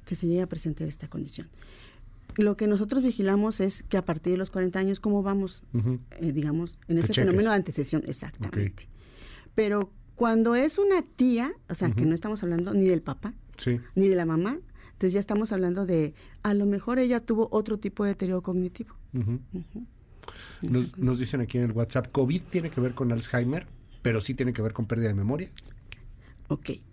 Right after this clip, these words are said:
Speaker 1: En jóvenes,
Speaker 2: Ujú.
Speaker 1: jóvenes antes de los sesenta años, vemos más en la condición de la atención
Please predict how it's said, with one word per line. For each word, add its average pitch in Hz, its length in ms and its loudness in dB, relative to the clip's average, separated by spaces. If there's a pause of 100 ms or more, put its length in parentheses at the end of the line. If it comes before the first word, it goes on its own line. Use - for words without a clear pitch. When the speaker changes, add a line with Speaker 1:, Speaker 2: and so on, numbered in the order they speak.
(180)
Speaker 1:
En 220 140 6
jóvenes, 339 460 2 (320)
Speaker 2:
Ujú. 131 260 0
Speaker 1:
jóvenes 180 440 -2
antes 180 220 -4
de 180 80 -2
los 180 80 -10
sesenta 190 420 -4
años, 202 400 -4 (680)
vemos 196 300 6
más 190 340 4
en 202 180 6
la 185 100 2
condición 175 400 2
de 190 100 2
la 185 140 2
atención 160 640 2